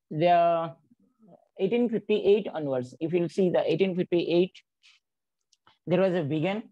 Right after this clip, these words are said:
uh, begin of a new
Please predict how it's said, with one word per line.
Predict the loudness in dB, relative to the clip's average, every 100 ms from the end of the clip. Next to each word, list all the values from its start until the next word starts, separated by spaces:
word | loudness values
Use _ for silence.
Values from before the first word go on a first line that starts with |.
| _ _ _ _ _ _ -8
uh, | -4 -2 -2 -2 -4 -4 -4 -4 -6 -8 -16 _ _ _ _ _ _ _ -2
begin | 2 2 0 -2
of | -2 0 -2 -8 _ _ -6
a | -2 0
new | 2 2 2 0